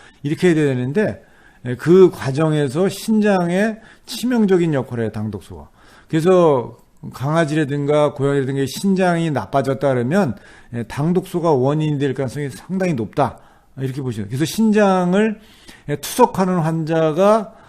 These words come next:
건강한 사람보다 몇백 배 당독소가 높아요.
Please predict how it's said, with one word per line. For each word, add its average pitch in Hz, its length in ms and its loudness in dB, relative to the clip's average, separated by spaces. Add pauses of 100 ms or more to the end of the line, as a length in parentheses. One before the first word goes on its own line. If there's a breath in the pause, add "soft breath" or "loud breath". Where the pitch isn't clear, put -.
(280 loud breath)
건강한 175 640 2
사람보다 147 1000 -2 (100)
몇백 147 600 0
배 165 380 2 (200)
당독소가 143 400 -4
높아요. 104 420 -8